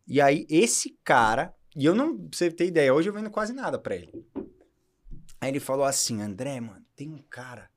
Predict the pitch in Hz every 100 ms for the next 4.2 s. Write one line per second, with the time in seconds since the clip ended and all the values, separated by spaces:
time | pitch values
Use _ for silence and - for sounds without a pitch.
0 | _ 110 120 123 127 117 98 92 113 107
1 | - 107 104 - 117 117 113 101 117 127
2 | 123 104 113 120 - 127 - 123 120 98
3 | 101 117 107 135 135 131 - 135 - -
4 | 135